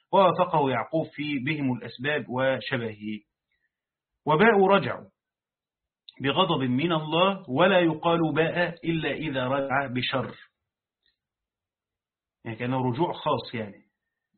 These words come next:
البو يطلق، يقول هنا أنه يطلق على الرجوع إذا كان رجوعا بشر. ذلك الغضب بأنهم كانوا يكفرون بآيات الله، قال بصفة محمد صلى الله عليه وسلم، وآية الرجم في التوراة، ويكفرون بالإنجيل والقرآن،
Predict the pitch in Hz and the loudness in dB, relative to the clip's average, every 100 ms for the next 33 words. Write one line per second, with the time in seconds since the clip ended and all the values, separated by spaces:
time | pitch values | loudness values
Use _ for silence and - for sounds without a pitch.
0 | _ _ - 107 104 135 160 139 147 139 | _ _ -16 -12 -2 0 0 -4 -6 -6
1 | 135 110 120 156 - - 139 127 170 139 | -6 -6 -8 -8 -10 -10 -8 -2 0 0
2 | 156 160 156 160 170 - - - 139 170 | -2 -2 -2 -2 -2 -4 -10 -6 -4 -2
3 | 156 - 120 156 175 151 127 127 165 147 | -4 -4 0 2 2 0 -2 -2 -4 -4
4 | 139 131 139 156 170 165 - _ _ - | -4 -6 -4 -4 -4 -6 -10 _ _ -8
5 | 123 120 147 135 143 123 113 - 135 - | -6 -2 -2 -2 -2 -6 -10 -4 -4 -6
6 | - _ _ _ _ _ _ _ _ _ | -14 _ _ _ _ _ _ _ _ _
7 | _ _ - 147 220 196 196 208 220 220 | _ _ -2 4 4 4 2 0 -2 -4
8 | _ _ 135 123 131 123 123 160 165 123 | _ _ -2 0 0 0 0 -2 -4 -2
9 | 160 220 220 214 196 233 226 185 165 180 | 2 4 4 4 2 2 2 0 -2 -2
10 | 196 185 156 151 165 180 175 143 190 202 | 0 2 0 0 2 2 -2 -2 -2 -2
11 | 185 202 208 185 175 233 214 180 156 139 | -2 0 2 2 0 0 -2 -2 -4 -4
12 | 156 185 180 160 156 139 147 165 135 151 | -4 -4 -4 -4 -4 -4 -2 -2 0 -2
13 | 160 139 135 180 123 110 113 151 175 165 | -2 -4 -4 -4 -4 -6 -4 0 0 0
14 | 160 160 165 165 156 156 156 156 185 151 | 0 0 0 0 -2 -4 -4 2 2 2
15 | 110 123 131 - 151 170 151 139 143 131 | -2 -4 -4 -6 -4 -2 -2 -4 -6 -2
16 | 170 160 151 156 - 175 127 | -2 -2 -4 -6 -2 0 0